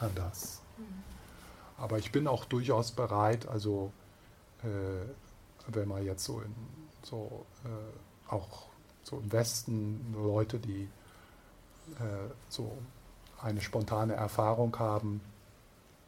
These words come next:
Speaker 1: bin ich auch durchaus bereit, dass,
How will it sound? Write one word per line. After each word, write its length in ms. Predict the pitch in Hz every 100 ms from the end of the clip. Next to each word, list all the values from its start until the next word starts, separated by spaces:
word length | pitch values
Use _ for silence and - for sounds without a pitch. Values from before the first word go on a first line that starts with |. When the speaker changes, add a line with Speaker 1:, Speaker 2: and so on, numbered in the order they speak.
| - - - - - - - - - -
Speaker 1:
bin 140 | 127
ich 140 | 107 -
auch 140 | - - -
durchaus 380 | 123 113 104 101
bereit, 420 | - 120 110 117
dass, 400 | 95 87 - -